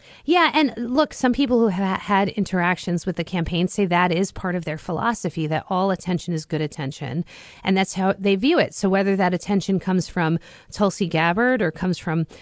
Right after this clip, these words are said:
Hillary Clinton attacking her, that's, that's great. And look, there are plenty of people in the Democratic Party who are really, uh, do not like Hillary Clinton. So this gave her an opportunity to really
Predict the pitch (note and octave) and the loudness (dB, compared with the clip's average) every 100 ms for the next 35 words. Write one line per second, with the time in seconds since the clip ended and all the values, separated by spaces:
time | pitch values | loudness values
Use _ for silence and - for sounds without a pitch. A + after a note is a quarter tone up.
0 | - - G#3 G3+ F#3 - F#3+ F3+ D#3+ F#3 | -14 0 2 2 0 -2 -2 0 -2 -2
1 | E3 - F#3+ F#3 G#3+ A3+ A#3 F3+ F3 F3+ | -2 0 0 2 2 2 0 0 0 0
2 | - - G3 F3+ - C#4 D4+ E3+ - A#3 | -4 -6 -2 -2 0 2 2 2 2 0
3 | F#3 C4 D#4+ G#4+ F#3+ E3+ - A3 C4 G#3 | 0 0 0 2 -2 -2 0 2 2 0
4 | B3+ A#3 G#3 F#3+ G#3 G3+ G#3 F#3+ - A#3 | -2 0 0 0 0 0 -2 -2 -2 0
5 | A3+ E3 F#3+ D#3+ D#3+ F#3 F3+ F#3 - - | 0 0 0 0 0 0 2 0 -2 -20
6 | - - - F3+ E3+ - F#3 F#3 F#3+ G3 | -20 -10 -2 0 -2 -2 0 2 2 2
7 | F#3+ F#3+ G3+ F3+ D#3+ - C3+ G3+ A3+ - | 0 -2 -2 -2 -2 -4 0 2 0 -2
8 | _ - - G3 A#3 - F#3+ G#3 - F#3+ | _ -6 0 4 2 2 2 2 2 -2
9 | F3 C3+ D#3+ D#3+ - G3+ F3+ E3 E3 D3+ | 0 -2 -2 -6 0 2 2 0 -2 -2
10 | C3+ D#3 | -2 -4